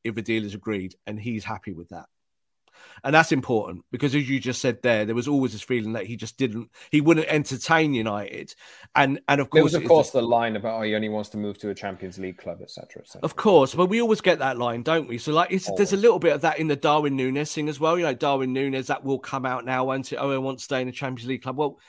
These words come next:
Speaker 1: there's no, it's not a fair fight between Liverpool and United when you're looking at those numbers and looking at what you can offer. But I think with Frenkie de Jong, the whole thing about rebooting a project with Ten, with Ten Hag at a huge football club, it, it's appealing. You know, he's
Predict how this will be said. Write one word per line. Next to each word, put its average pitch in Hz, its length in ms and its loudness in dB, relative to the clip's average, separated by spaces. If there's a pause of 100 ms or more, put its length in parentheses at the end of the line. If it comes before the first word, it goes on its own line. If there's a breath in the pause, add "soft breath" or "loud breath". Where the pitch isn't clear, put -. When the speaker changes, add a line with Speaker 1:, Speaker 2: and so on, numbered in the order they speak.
(220 soft breath)
Speaker 1:
there's 165 140 -2
no, 208 180 2
it's - 120 -6
not 190 100 0
a - 20 -6
fair 151 200 0
fight 156 260 2
between 131 260 -6
Liverpool 117 320 -6
and 107 80 -6
United 104 380 -8
when 110 100 -4
you're 113 100 -2
looking 117 300 -6
at - 100 -12
those 113 220 -4
numbers 113 480 -2
and 110 120 -4
looking 110 260 -6
at 113 60 -12
what 113 160 -4
you 98 60 -14
can 113 140 -10
offer. - 360 -4 (480 soft breath)
But 151 60 0
I - 40 0
think 214 140 2
with 185 140 0
Frenkie 180 260 0
de 139 160 2
Jong, 113 400 4 (400)
the 139 100 4
whole 165 240 4
thing 147 220 -2
about 127 260 -2
rebooting 131 460 0
a 113 40 -4
project 117 420 -2
with 120 200 -6
Ten, 120 300 -4 (200)
with 123 140 -8
Ten 131 220 -4
Hag 139 400 2 (120)
at 120 220 -2
a 120 40 -10
huge 151 360 -4
football 131 380 -4
club, 120 400 0 (680 soft breath)
it, 165 160 0 (280)
it's 160 160 -2
appealing. 196 580 -2
You 156 140 -4
know, 151 80 0
he's 151 220 -6